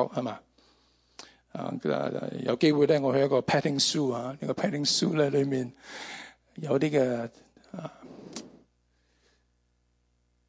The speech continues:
啲 Bengal tiger 仔，啊，有啲嘅 Jaguar 仔，啊，佢哋有，有花點嘅，兩個月大呢，已經大概係二十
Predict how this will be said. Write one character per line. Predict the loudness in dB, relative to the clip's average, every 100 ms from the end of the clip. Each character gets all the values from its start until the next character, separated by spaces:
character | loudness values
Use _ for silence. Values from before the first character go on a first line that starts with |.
| _
啲 | -8
Bengal | 0 0 4 4 4
tiger | 0 -2 -4 -4 -6
仔， | -6 -8 -10 -16 _
啊， | -16 -16 -18 -14 -4
有 | -2 0
啲 | -2
嘅 | 0 -2 2
Jaguar | 2 0 2 0 0
仔， | -4 -6 -6 -8 -10
啊， | -12 -12 -16 _ -20 -6
佢 |
哋 | 0
有， | 0 -2 -6 0
有 | 0 0 _ _ -4
花 | -2 0 -2 -6
點 | -10 -8 -8
嘅， | -8 -12 _ _ _ _ _
兩 | 4 6 6
個 | 6
月 | 4
大 | 4 4
呢， | 2
已 | 0
經 | -2
大 | -2 0
概 | 2
係 | 0 -2 -6
二 |
十 | -6